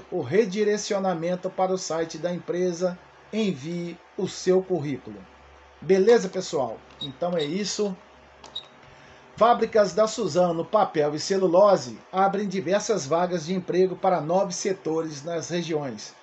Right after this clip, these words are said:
Norte, Nordeste, Sudeste e Centro-Oeste.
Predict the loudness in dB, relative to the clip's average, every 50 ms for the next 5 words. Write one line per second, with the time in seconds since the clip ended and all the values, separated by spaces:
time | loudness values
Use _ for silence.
0 | -20 -20 -20 -20 -14 -8 -4 -2 0 0 0 0 -2 -6 -8 -10 -10 -10 -12 -14
1 | -6 -2 0 0 0 0 -4 -4 -4 -4 -6 -8 -8 -10 -12 -12 -12 -14 -20 -20
2 | -20 -20 -20 -16 -10 -4 -2 -2 0 2 4 4 4 2 0 -2 -6 -8 -8 -8
3 | -8 -10 -16 -20 -20 -12 -8 -6 -4 -4 -2 -2 -2 -2 0 0 0 -2 -2 -2
4 | -2 0 0 0 -2 -4 -8 -12 -14 -14